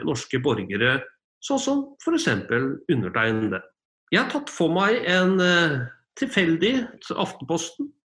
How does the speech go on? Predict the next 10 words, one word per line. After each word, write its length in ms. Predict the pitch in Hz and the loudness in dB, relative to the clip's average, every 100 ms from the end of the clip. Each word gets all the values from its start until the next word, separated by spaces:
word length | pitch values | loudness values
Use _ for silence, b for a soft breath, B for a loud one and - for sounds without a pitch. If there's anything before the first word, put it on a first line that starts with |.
| _ - | _ 2
Den 340 | 180 190 208 | 2 2 -2
kom 160 | - 185 | 0 2
ut 280 | 139 - - - - | 2 -2 -10 -14 -4
tolvte 480 | - 190 101 - 175 | 0 0 -2 -4 -2
juli 600 | 151 117 104 123 226 - - | 2 2 2 2 0 -2 -10
tjue 400 | - - 185 120 | -14 -4 -2 0
tjue. 300 | 135 - - - _ _ _ _ _ B B B B B - | 0 -2 -4 -12 _ _ _ _ _ B B B B B -2
Jeg 180 | 160 220 | 0 0
gikk 180 | 196 | -2
igjennom 760 | 254 180 127 127 190 269 226 123 | 2 4 4 4 2 0 -2 -4